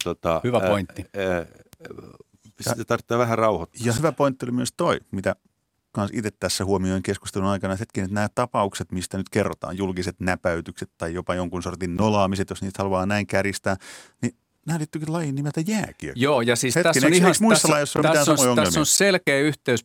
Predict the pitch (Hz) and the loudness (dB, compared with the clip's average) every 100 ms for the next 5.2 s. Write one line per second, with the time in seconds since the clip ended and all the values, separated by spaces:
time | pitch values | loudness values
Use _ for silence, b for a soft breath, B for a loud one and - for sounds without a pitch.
0 | - 151 156 131 123 127 113 95 - 110 | 0 0 2 2 2 4 2 0 -2 -2
1 | 110 107 113 123 110 98 92 104 95 92 | 0 -2 2 0 0 -4 -6 -6 -4 -4
2 | 87 - 107 - 127 123 117 117 110 - | -4 -2 -2 0 0 0 0 0 -2 -2
3 | 110 107 - 101 95 101 98 - 104 92 | -2 -2 -2 -4 -4 -4 -6 -4 -4 -2
4 | 104 101 104 107 107 - 127 120 113 110 | -2 -4 -4 -2 -2 -2 -4 -4 -2 0
5 | 104 98 | 0 -2